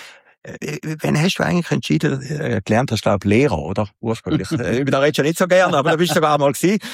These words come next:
Speaker 1: Und, und dann, wann hast du irgendwie die Berufung gehabt, die hohe Kunst?
Speaker 2: Gut, also ich habe natürlich, du, du, mein Vater, oder, wo nicht nur Architekt ist, ist auch Künstler gewesen, Musiker, ähm, ist ganz klar gewesen, in unserer Familie, meine Mutter kommt aus einer jüdischen Schauspielerfamilie,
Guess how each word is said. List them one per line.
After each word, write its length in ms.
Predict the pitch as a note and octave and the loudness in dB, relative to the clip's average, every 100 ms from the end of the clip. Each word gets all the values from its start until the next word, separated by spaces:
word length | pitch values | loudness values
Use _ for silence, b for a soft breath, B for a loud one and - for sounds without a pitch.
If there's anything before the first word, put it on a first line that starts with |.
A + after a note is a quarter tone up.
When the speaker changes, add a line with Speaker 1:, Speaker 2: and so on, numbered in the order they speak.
| B B - | B B -2
Speaker 1:
Und, 200 | E3 E3+ | 0 2
und 140 | F3 | 2
dann, 160 | F3+ G#3 | 2 2
wann 120 | F#3+ D#3+ | 0 0
hast 160 | F#3+ - | -2 -2
du 120 | G3 | -2
irgendwie 360 | F3+ F3 D#3 | 0 0 0
die 120 | C#3+ C#3 | 0 0
Berufung 460 | A2 A#2 C3+ - | 2 2 0 -2
gehabt, 260 | - G2+ F#2+ | 0 0 2
die 80 | F#2+ | 0
hohe 260 | F#2+ - | 0 -2
Kunst? 400 | - E2 D2 - B B B B B B B _ | -6 -8 -10 -14 B B B B B B B _
Speaker 2:
Gut, 180 | G#3+ C#3 | 0 0
also 160 | A2+ | -2
ich 80 | G#2+ | -2
habe 100 | G2 | 0
natürlich, 380 | G2+ G2 A2 G#2 - b b _ _ _ _ _ - | 0 0 0 0 -4 b b _ _ _ _ _ -8
du, 220 | D3 - | -6 0
du, 100 | D#3 | 2
mein 160 | C3 A#2+ | 4 4
Vater, 400 | G2+ G2+ - F2+ | 2 -2 -4 -4
oder, 160 | F#2 | -2
wo 160 | F2+ F#2 | 0 2
nicht 160 | G#2+ A#2+ | 2 2
nur 140 | G2+ | 2
Architekt 560 | F2 E2+ - - - - | 2 -2 -4 -4 -4 -4
ist, 180 | - | -4
ist 140 | F2+ E2 | -4 -4
auch 160 | E2 E2 | -8 -4
Künstler 360 | F2+ A2 A2 | -2 0 -2
gewesen, 220 | - E2+ | -2 0
Musiker, 440 | F2 G2+ G#2 - G2 B B B B - | 0 0 -2 -4 -6 B B B B -6
ähm, 260 | G#2 F#2+ G2 | -2 0 0
ist 120 | - | 0
ganz 220 | G2+ G2+ | 0 0
klar 240 | G#2+ F#2+ | 0 0
gewesen, 180 | G#2 - | 0 2
in 60 | G2+ | 2
unserer 220 | F#2+ G2+ | 2 0
Familie, 340 | G2+ F#2+ G2+ | 2 2 2
meine 160 | F2+ F2 | 2 2
Mutter 300 | F2+ G2 - | 2 0 -2
kommt 200 | - F2 | -4 -4
aus 140 | - | -2
einer 120 | F#2+ E2 | -2 -2
jüdischen 400 | E2 F2 - - | -2 -4 -6 -4
Schauspielerfamilie, 840 | G2 G#2 - G2+ F#2+ F#2+ F#2 | -4 -2 -2 -2 0 0 2